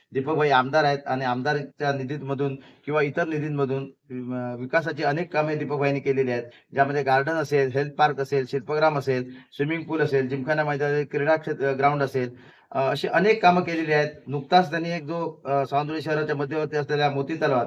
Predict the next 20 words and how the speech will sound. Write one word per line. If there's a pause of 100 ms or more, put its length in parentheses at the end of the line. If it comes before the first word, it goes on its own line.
जो
कारंजा
बसवलेला
आहे, (300)
ज्याची
किंमत
चार
साडेचार
करोड
रुपये
आहे, (280)
असा
कारंजा
पुऱ्या
महाराष्ट्रात
मला
वाटतं
नागपूरनंतर
सावंतवाडीतच
आहे.